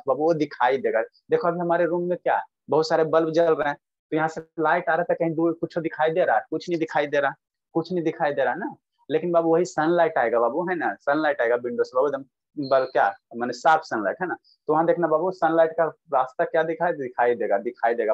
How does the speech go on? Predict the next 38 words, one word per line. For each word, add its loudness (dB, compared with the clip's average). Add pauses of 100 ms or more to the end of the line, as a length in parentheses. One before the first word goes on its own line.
path 2
दिखाई -6
देगा। -14 (340)
तो 2
उसी -4
के -4
effect -4
को -4
हम -4
लोग -4
क्या 2
कहते -6
हैं -4
बाबू? 0 (120)
Tyndall -4
effect -12
कहते -12
हैं, -12
Tyndall -4
effect -12
कहते -8
हैं -6
ना, -6
Tyndall -4
effect -10
कहते -12
हैं -18
कि -6
नहीं -2
बाबू? -2 (600)
अरे 2
शैतान 0
देखो, -6 (1500)
मुंह 0
लटका 2
लेती -6
है -4
सब। -6